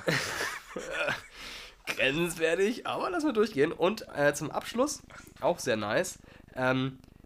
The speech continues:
die Jeans wurde erfunden von Levi Strauss.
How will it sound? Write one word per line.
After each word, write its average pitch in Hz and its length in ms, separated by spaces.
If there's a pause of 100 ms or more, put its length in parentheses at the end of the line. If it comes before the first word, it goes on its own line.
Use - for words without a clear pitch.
die 131 120
Jeans 226 480
wurde 120 200
erfunden 107 560
von 123 360
Levi 175 300
Strauss. 139 680